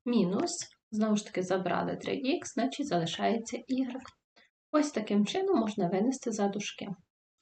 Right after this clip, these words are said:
Друге правило. Використай формули скороченого множення. Одна із цих формул може підійти до твого прикладу.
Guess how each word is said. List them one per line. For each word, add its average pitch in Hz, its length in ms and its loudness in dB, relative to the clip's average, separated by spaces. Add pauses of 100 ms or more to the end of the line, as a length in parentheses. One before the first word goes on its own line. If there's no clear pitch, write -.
(220)
Друге 208 360 4
правило. 214 480 -2 (220)
Використай 233 680 4
формули 226 460 2
скороченого 202 680 0
множення. - 420 -2 (560)
Одна 277 380 2
із - 160 -8
цих 240 200 -4
формул - 440 0 (260)
може 339 220 6
підійти 208 400 2
до 233 120 2
твого 214 240 -4
прикладу. 180 480 -6